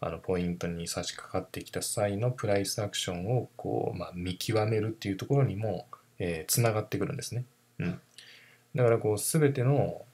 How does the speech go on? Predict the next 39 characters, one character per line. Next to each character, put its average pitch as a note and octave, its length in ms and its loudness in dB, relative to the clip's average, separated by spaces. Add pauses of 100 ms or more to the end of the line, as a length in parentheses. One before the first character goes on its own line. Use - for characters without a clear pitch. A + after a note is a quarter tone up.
(140)
ト G#2+ 120 2
レ G2+ 140 4
ー - 20 -
ド G2+ 80 0
ノ G#2 140 2
ウ - 20 -4
ハ F2+ 80 0
ウ E2+ 40 2
っ - 40 -12
て - 160 -6
い F#2 40 0
う - 20 0
の F2 140 0
は F#2 140 2
も E2+ 120 -4
う D#2+ 40 -10
無 F2+ 160 0
駄 F#2 120 4
じ F2 80 2
ゃ D#2+ 40 -2
な E2+ 120 0
い - 80 -8
と - 80 -12
い - 60 -10
う - 40 -12
か - 80 -6
で - 60 -4
す - 120 -8
ね。 - 180 -8 (120)
あ F#2 100 -2
の、 F2 140 -4 (220)
あ F#2 80 -4
の、 F2+ 140 -4
全 C3 320 4
部 A#2+ 120 0
に A#2+ 160 0
お C3 100 4
い A#2 60 -2
て、 - 500 -4